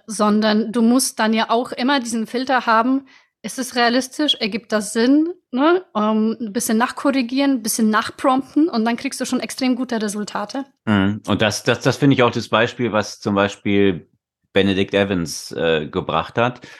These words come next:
Speaker 1: Mhm.
Speaker 2: der, ja, wie ich finde, ja wirklich so einer der smartesten, äh, Denker so im Tech-Umfeld ist, ja, und Auswirkungen Tech auf unterschiedlichste Branchen, Medienbranche auch. Der gibt dir einmal im Jahr so einen groben Abriss,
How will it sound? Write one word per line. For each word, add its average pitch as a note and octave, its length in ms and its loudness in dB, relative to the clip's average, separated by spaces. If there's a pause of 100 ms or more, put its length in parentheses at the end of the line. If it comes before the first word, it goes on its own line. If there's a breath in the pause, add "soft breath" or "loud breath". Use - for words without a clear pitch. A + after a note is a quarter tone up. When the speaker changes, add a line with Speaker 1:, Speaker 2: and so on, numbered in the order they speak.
(100 loud breath)
Speaker 1:
Mhm. C4 240 4
Speaker 2:
der, F#2+ 580 2 (560)
ja, F2+ 380 0
wie C#2+ 320 -8
ich F2+ 100 -6
finde, G2+ 200 4
ja F2 120 2
wirklich F#2 220 -2
so E2 80 -2
einer E2 180 2
der D#2+ 120 0
smartesten, D#2+ 1040 0
äh, B1+ 200 0
Denker E2+ 300 0
so D#2 100 0
im D#2 140 0
Tech-Umfeld D2+ 560 -4
ist, G2+ 220 -2
ja, F#2 300 2
und E2 220 -2
Auswirkungen E2+ 1300 -2
Tech - 240 -2
auf E2+ 180 2
unterschiedlichste - 560 -6
Branchen, G#2 640 2
Medienbranche F#2+ 640 0
auch. F#2+ 240 0 (400 loud breath)
Der E2+ 140 2
gibt - 340 -8
dir G#2 80 2
einmal A2 260 2
im G2 120 2
Jahr F#2 260 2
so G2+ 140 -2
einen F#2 400 -2 (380)
groben G2+ 400 -2
Abriss, - 680 -6